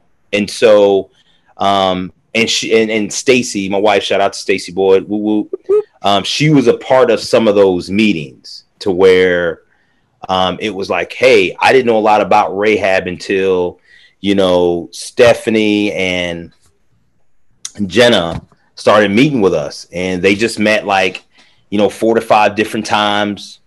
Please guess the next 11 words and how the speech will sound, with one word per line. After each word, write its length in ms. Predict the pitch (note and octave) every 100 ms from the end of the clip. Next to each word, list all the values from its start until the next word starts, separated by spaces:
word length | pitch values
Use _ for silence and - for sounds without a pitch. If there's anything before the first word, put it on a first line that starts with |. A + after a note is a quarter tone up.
| _ _ _ _ _ -
at 180 | G2+ G2+
Love 240 | A2 G#2
Akron 460 | A2 G2+ - G#2+ G2
over 260 | G2+ G#2
lunch, 480 | A2+ G#2 G2+ F#2 -
just 300 | - B2 -
talking, 520 | B2 D#3+ - E2+ - _ _
just 300 | A#2+ A#2+ -
talking, 440 | C#3 C#3+ D3 F2+
right? 260 | F2+ F#2 G#2
And, 180 | G2